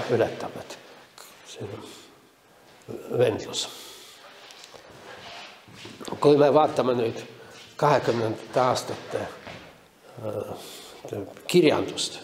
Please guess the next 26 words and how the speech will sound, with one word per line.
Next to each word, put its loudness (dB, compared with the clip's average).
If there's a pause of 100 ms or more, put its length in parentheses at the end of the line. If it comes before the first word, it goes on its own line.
(100)
see, 4
see 4
ei 8
ole, 8
äh, -2
partei 6
teooria. 4 (240)
Teooria 4
oli 6
seesama, 6 (420)
marksism, 0
aga 2 (200)
see, 6
kuidas 2
kujutati 4
ette -2
ko-, 4
kommunismis, 0
täiesti 4
teistmoodi. -2 (1300)
Esiteks, 2 (580)
see 6
on, 4
ta 8
on 4
tehnokraatia, 4